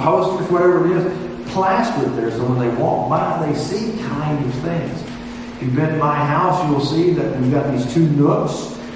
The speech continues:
Uh, we've got big chalkboards in those little nooks, and on there they're written. They've got the Ten Commandments over here, they got another verse over here. You go into our little, what we call our playroom now for my grandchildren,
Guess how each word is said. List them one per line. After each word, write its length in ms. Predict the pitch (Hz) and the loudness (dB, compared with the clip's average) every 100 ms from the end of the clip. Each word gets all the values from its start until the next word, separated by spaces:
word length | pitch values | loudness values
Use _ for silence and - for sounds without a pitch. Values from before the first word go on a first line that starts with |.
| - | -6
Uh, 380 | 127 127 120 123 123 | 0 2 4 2 2
we've 100 | 123 | 2
got 220 | 127 131 | 2 2
big 120 | 143 | 2
chalkboards 800 | - 143 - - 139 156 151 156 156 | 0 2 2 2 2 2 2 0 0
in 80 | |
those 260 | 151 151 143 | 0 2 2
little 240 | 147 143 143 | 2 2 2
nooks, 320 | 165 120 - - | 0 -2 -4 -4
and 320 | 139 139 - | -4 -4 -2
on 320 | 160 - 147 | 0 2 2
there 180 | 151 156 | 2 2
they're 140 | 147 143 | 2 2
written. 360 | 143 180 - | 2 2 0
They've 140 | 117 110 | -2 -2
got 260 | 120 120 | -2 -4
the 60 | 120 | -2
Ten 200 | 156 147 | -2 0
Commandments 500 | 143 147 151 156 - | 0 0 0 -2 -2
over 220 | 156 147 151 | -2 0 0
here, 160 | 175 | 0
they 80 | 151 | 0
got 160 | 123 120 | 0 0
another 340 | 120 123 123 | 0 0 0
verse 220 | 120 143 143 | 2 2 0
over 240 | - 139 135 | 0 -2 0
here. 240 | 165 - - - - | 0 0 -4 -6 -8
You 140 | 120 123 | -4 0
go 200 | 143 156 | 2 2
into 180 | 143 147 | 2 2
our 240 | 139 147 | 2 2
little, 220 | 147 143 127 - - | 4 2 2 -2 -2
what 180 | 143 143 | 0 0
we 100 | 127 | 0
call 240 | 143 143 | 2 2
our 280 | 127 123 127 | 2 2 2
playroom 480 | 160 180 156 135 127 | 4 6 6 4 0
now 300 | 127 160 - | 2 2 0
for 80 | - - | -2 -4
my 60 | |
grandchildren, 800 | 117 139 160 151 147 143 143 - | -2 0 2 2 4 4 2 -2